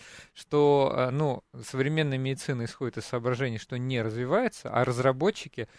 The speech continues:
соответственно, ограничивают, условно, там, мощность, э, таким образом, чтобы в рамках доказанных исследований, да, э, эти системы не несли, э, там, существенного вреда или какого-то вреда для здоровья.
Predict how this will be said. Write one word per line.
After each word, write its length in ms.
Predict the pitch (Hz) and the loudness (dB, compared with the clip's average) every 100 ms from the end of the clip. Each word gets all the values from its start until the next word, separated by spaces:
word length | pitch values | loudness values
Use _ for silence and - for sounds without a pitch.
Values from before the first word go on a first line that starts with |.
| _ - | _ -4
соответственно, 680 | - 135 156 - 139 131 | 0 2 2 0 -4 -4
ограничивают, 760 | 127 127 143 151 131 - 104 - | 2 4 4 2 -4 -6 -10 -10
условно, 400 | - 120 104 104 | -8 -6 -6 -4
там, 180 | 107 104 | -4 -2
мощность, 540 | 127 110 - 98 - | -4 -6 -10 -14 -12
э, 460 | 101 98 98 104 110 | -10 -6 -4 -4 -4
таким 320 | 120 - 131 | -6 -4 -2
образом, 400 | 190 220 131 113 | -2 -2 -4 -4
чтобы 400 | - 127 110 107 - _ _ | -6 -8 -4 -6 -8 _ _
в 100 | - | 0
рамках 380 | 135 143 - 113 | 2 4 0 -4
доказанных 640 | 120 131 - 131 113 113 123 | 2 4 6 4 2 -6 -8
исследований, 560 | - 190 208 139 113 | 0 0 0 -4 -2
да, 340 | 113 165 160 131 | 2 2 2 -2
э, 200 | 113 - | -2 -2
эти 200 | 123 127 | -4 -6
системы 500 | - 120 190 175 127 | -8 -2 0 0 0
не 180 | 131 131 | -2 -2
несли, 380 | - 143 160 131 | -4 -2 0 0
э, 120 | 107 | -2
там, 200 | - 98 | -8 -12
существенного 580 | - - 156 - 127 107 | -14 -6 -6 -4 -8 -6
вреда 280 | 110 113 127 113 | -4 0 0 0
или 160 | 123 113 | -4 -2
какого-то 540 | 131 - 147 135 - | -2 0 0 0 -4
вреда 280 | 110 110 123 | -8 -2 -2
для 140 | 110 | -2
здоровья. 440 | 101 107 110 98 | -6 -4 -4 -6